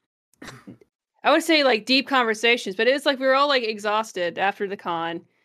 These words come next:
Something serious happen-, is happening. And we all just kinda, like, chillaxed, and we all just kinda, you know, talked about our feelings and what happened and how kinda surreal the whole situation was. And I, I value that time that we had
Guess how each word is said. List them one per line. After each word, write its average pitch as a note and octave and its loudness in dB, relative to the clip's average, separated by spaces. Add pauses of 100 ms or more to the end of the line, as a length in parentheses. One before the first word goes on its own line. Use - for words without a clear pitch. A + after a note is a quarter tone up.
(280)
Something C#4+ -2
serious A3 2
happen-, F3+ 0
is F#3+ -6
happening. E3+ -8 (500)
And G#3 -2
we A3 0
all A#3 4
just A3 -8
kinda, B3+ 2
like, A#3+ 2
chillaxed, A#3 0
and F#3+ -6
we G3 -4
all G#3 -4
just G3 -16
kinda, G3 -6 (300)
you G#3 -4
know, F3 -2 (1000)
talked G#3+ 0
about G3+ 2
our G3 -2
feelings G3 -4
and F#3 -4
what G3 -2
happened F#3 -2
and E3+ -8
how F3+ -4
kinda F3+ -8
surreal F3+ -8
the F3+ -12
whole F3+ -12
situation F3+ -10
was. - -12
And F#3 -6
I, C4+ 2
I D4+ 2
value A3+ 2
that F3 -4
time F3+ -8
that F3 -4
we E3 -8
had - -12